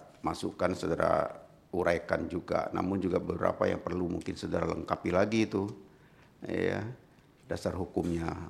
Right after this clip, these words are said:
antara lain pasal dua puluh sembilan Undang-Undang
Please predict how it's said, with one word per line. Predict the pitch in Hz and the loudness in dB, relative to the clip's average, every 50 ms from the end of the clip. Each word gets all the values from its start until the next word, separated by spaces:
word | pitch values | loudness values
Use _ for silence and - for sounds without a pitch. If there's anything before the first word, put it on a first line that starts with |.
| - | -8
antara | - - 87 85 80 85 95 | -6 -4 -2 0 0 0 0
lain | 98 | 0
pasal | 95 - 95 95 - 92 92 | -2 -4 -6 -4 -4 -6 -6
dua | 87 92 90 | -6 -6 -8
puluh | - 98 95 | -8 -10 -14
sembilan | - - 90 87 82 82 85 - - - | -12 -10 -10 -8 -6 -6 -6 -8 -8 -8
Undang-Undang | - - - 87 85 82 78 80 85 - 82 | -8 -8 -6 -6 -6 -6 -4 -2 -2 -2 -2